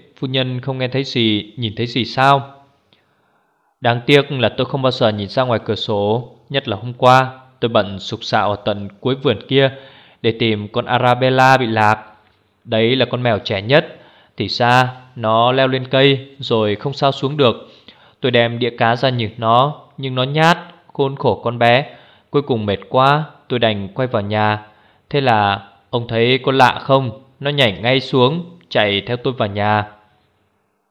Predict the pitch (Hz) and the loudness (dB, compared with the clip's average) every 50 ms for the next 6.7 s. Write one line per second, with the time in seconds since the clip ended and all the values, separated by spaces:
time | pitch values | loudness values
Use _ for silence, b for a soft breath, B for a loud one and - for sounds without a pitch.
0 | _ _ _ _ _ _ _ _ _ _ _ _ _ _ _ _ _ _ _ _ | _ _ _ _ _ _ _ _ _ _ _ _ _ _ _ _ _ _ _ _
1 | _ _ _ _ _ _ _ _ _ _ _ _ _ _ _ _ _ _ _ _ | _ _ _ _ _ _ _ _ _ _ _ _ _ _ _ _ _ _ _ _
2 | _ _ _ _ _ _ _ _ _ _ _ _ _ _ _ _ _ _ _ _ | _ _ _ _ _ _ _ _ _ _ _ _ _ _ _ _ _ _ _ _
3 | _ _ _ _ _ _ _ _ _ _ _ _ - 147 127 110 - - 131 127 | _ _ _ _ _ _ _ _ _ _ _ _ -8 -4 -4 -4 -2 0 0 2
4 | 127 127 127 123 123 - - - - - 117 113 107 104 104 101 104 101 101 101 | 2 2 2 0 -2 -4 -10 -18 -14 -8 -6 -4 -4 -4 -4 -2 -4 -4 -2 -2
5 | 107 101 95 - 101 98 - - 127 123 117 107 95 - - 131 139 147 - - | -2 -4 -4 -4 -8 -12 -10 -8 -6 -6 -4 -6 -6 -6 -6 -4 -4 -6 -6 -10
6 | _ _ _ _ _ _ _ _ - 117 104 98 98 98 | _ _ _ _ _ _ _ _ -4 -2 0 0 0 -2